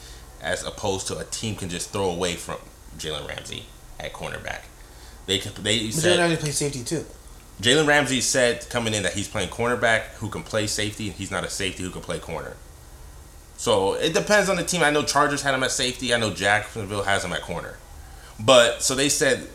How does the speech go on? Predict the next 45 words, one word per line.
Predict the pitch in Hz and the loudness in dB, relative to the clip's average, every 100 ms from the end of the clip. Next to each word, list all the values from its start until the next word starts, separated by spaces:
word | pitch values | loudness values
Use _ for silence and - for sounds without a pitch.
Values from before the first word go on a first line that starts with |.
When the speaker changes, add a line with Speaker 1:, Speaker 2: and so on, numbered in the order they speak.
| - | -4
Speaker 1:
Cowboys | - 139 135 123 | 2 4 2 0
said | 113 | 0
they | 98 | 0
have | 104 90 | 0 -2
an | 82 | -2
Emmitt | 113 131 | -4 -4
Smith | - 123 | -4 -2
and | 110 | 0
they | 95 | -2
have | |
a | 82 | 0
Darren | 95 98 92 | 2 2 0
Woodson. | 90 85 78 - - - - - - - - | -2 -4 -6 -10 -18 -20 -20 -20 -20 -20 -8
That's | 101 101 | -4 -4
what | 92 | -4
they | 90 | -6
compared | 85 90 87 | -6 -4 -4
it | 76 | -6
to, | - - | -10 -12
and | 127 | -8
they | 90 | -6
Speaker 2:
Mm-hmm. | 90 | -4
Speaker 1:
went | 92 | -4
with | 87 | -4
Emmitt | 82 78 | -6 -8
Smith. | - 82 - - 120 | -10 -10 -14 -14 -10
Speaker 2:
Yeah. | 113 107 104 - | -8 -8 -8 -2
Speaker 1:
And | 147 | 0
the | |
thing | 151 208 | 4 4
I | |
found | 180 196 | 4 4
was | 156 170 | 2 0
weird | 202 | 0
because | 143 143 147 | -2 -2 -2
Speaker 2:
It's | 156 | 0
Speaker 1:
they | |
Speaker 2:
a | |
little | 156 | 2
Speaker 1:
all | 143 139 | 4 4
Speaker 2:
bit | |
of | 113 | 0
a | |
bold | 104 120 139 | -2 0 0
comparison | 139 131 123 117 113 113 107 | -2 -4 -2 0 0 -2 -6